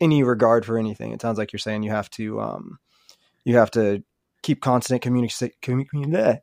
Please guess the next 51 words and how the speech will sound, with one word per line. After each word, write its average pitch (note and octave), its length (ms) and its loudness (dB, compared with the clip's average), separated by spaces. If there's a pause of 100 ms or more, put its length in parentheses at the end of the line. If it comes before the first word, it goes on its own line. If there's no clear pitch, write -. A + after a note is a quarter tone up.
communication C#3+ 720 0
with A2 120 -6
yourself G#2+ 480 0
and B2 280 0
communication A2+ 580 -6
with, G#2+ 200 -4 (400)
um, G#2+ 500 2 (140)
you C3 100 2
know, A2 80 4
your A2 120 0
partner A2 360 0
if G#2+ 100 -8
you're A2 100 -2
involved G#2+ 300 -4
with G#2+ 120 -10
a G#2 60 -10
partner. A2 400 -4 (240)
But B2 100 2
also, C#3+ 480 6
it - 140 -2
sounds C3 180 2
like A#2 120 2
you're A#2 80 -2
saying A#2 300 0
you A#2 80 -2
have A#2+ 220 2
to A2+ 440 -2 (220)
not B2+ 180 6
beat C#3 140 2
yourself B2 380 2
up A#2 260 4 (280)
about A2 360 2
it A2 120 -2 (160)
afterwards D#3 800 0
when C3 160 0
you've B2 280 0
made A#2 200 2
a G#2+ 60 0
poor A#2 220 4
decision. G#2+ 400 -4
You G#2+ 80 -2
have A2 160 2
to A2 80 -10
just G#2+ 280 -8 (180)
decide, A2 460 0 (220)
"Okay, A2+ 240 2
that A2 240 4
was A2 180 -2
not A2+ 220 2
for C#3 140 -4
me." E3 320 -2